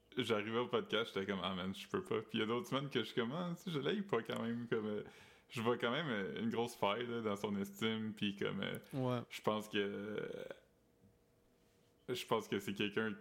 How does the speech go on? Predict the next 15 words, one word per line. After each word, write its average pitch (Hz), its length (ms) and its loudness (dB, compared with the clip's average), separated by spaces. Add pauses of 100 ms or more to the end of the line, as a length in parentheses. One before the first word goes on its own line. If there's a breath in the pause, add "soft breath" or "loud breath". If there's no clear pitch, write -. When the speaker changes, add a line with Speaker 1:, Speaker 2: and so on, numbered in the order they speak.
(200)
Speaker 1:
qui 104 380 0
a 101 220 2
des 104 220 0
accomplissements, 113 800 0
mais 113 360 -2
qui - 280 -2
est 104 40 0
peut-être 107 520 2
intimidé 110 720 0
par, 98 260 0 (120)
euh, - 280 -2 (1000 soft breath)
euh, - 300 0 (600)
d'autres 117 540 -2 (1120)
types 107 280 -2
d'accomplissements. 110 920 0